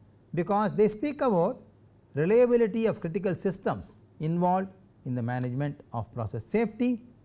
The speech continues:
It will helpful to avoid over or under engineering.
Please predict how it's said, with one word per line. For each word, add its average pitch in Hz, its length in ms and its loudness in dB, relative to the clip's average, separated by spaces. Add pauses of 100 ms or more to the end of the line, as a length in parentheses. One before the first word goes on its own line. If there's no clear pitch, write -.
(760)
It 190 180 0
will 196 240 0
helpful 254 460 0
to 180 120 0
avoid 165 520 4 (400)
over 220 540 2 (220)
or 135 160 -2
under 175 280 0
engineering. 220 600 0